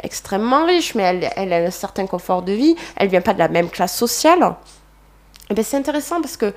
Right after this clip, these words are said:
on, on se rend compte, mais au final, qu'est-ce que c'est qu'une décision juste ? Et, et ça, c'est, c'est, c'est le fondement même philosophique de toutes les interrogations qu'on a eues, euh, sur la justice.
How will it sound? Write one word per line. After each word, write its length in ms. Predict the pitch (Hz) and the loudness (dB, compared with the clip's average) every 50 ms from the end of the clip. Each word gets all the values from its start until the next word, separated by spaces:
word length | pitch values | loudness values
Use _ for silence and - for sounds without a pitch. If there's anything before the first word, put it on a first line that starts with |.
| - - - - - - - - | -10 -18 -18 -18 -18 -18 -8 -2
on, 220 | - 220 226 226 226 - | 2 4 4 4 4 2
on 80 | 240 247 | 0 -2
se 160 | - - 240 | 0 -2 -4
rend 200 | 226 226 226 233 | 0 0 0 0
compte, 240 | - 349 359 - - - - | 0 0 -2 -2 -6 -8 -2
mais 100 | 226 226 | 0 0
au 40 | 214 | 0
final, 380 | 208 - - 247 254 262 269 254 - - - - - - _ _ - _ _ - - _ - | 0 -2 -2 0 0 0 0 -2 -10 -16 -20 -20 -20 -20 _ _ -20 _ _ -20 -20 _ -2
qu'est-ce 300 | 302 320 311 - - - | 0 0 0 -2 -6 -8
que 160 | - 240 240 | -4 -4 -4
c'est 400 | 233 - - - 262 285 339 - - - - | -4 -6 -8 -4 -4 -4 -4 -6 -10 -20 -14
qu'une 240 | - - 220 190 | -8 -6 -6 -6
décision 600 | 175 196 233 226 - - 233 220 190 220 226 226 | -4 -4 -4 -4 -4 -4 -6 -4 0 0 0 0
juste ? 500 | 208 185 185 226 262 262 - - - - - - - _ _ _ - _ _ _ _ _ - - - _ _ - _ _ _ _ - | 0 -2 -2 -2 -2 -4 -4 -8 -10 -10 -10 -12 -12 _ _ _ -20 _ _ _ _ _ -20 -20 -20 _ _ -20 _ _ _ _ 4
Et, 220 | 196 220 214 208 214 - - - - _ _ - - | 6 6 6 4 2 -4 -20 -20 -20 _ _ -12 -6
et 100 | - 226 | -4 -4
ça, 200 | 214 - 311 349 370 | 0 2 2 2 2
c'est, 260 | - - 240 208 - - | 2 -2 -2 -2 -2 -6
c'est, 260 | 214 - - - - | -10 -8 -8 -8 -8
c'est 400 | - - - - - - - 220 | -10 -14 -14 -14 -8 -4 -2 0
le 80 | 196 196 | 0 0
fondement 460 | - - - 311 302 262 262 262 247 | -2 -4 -2 -2 -2 0 0 0 2
même 240 | 240 247 254 247 233 | 2 2 0 0 -2
philosophique 1080 | 240 - - - 269 277 277 247 233 202 208 202 196 - - 349 381 - - - - - - - - - - - - - | -6 -10 -8 -4 -2 0 2 2 0 0 -2 -6 -8 -4 -2 -2 -2 -2 -2 -10 -14 -16 -20 -20 -20 -20 -20 -20 -20 -16
de 500 | 170 170 190 196 190 190 185 185 185 180 - - | -10 -6 -2 -2 0 0 0 0 -2 -4 -6 -6
toutes 180 | - 339 - | -6 -4 0
les 180 | 254 240 226 233 | 0 0 0 0
interrogations 580 | 226 220 233 214 208 196 196 208 - - 320 | -2 0 -2 -2 -2 0 -2 -2 0 -2 -4
qu'on 220 | 311 - 240 208 196 | -2 0 0 0 2
a 100 | 185 180 | 2 4
eues, 180 | 220 294 359 - - - - - - - - _ - | 4 4 4 4 2 -6 -20 -20 -20 -20 -14 _ -2
euh, 580 | 208 202 180 180 175 175 175 170 170 165 160 - - - - - | 0 2 2 2 4 4 4 4 4 2 0 -4 -6 -12 -20 -20
sur 360 | - - - - - 277 320 320 - | -16 -14 -12 -8 -6 -4 -4 -2 -2
la 120 | 208 185 | -2 -4
justice. 600 | 190 190 254 262 - - - 214 208 - - - | -4 -4 -8 -10 -8 -8 -10 -10 -8 -10 -12 -18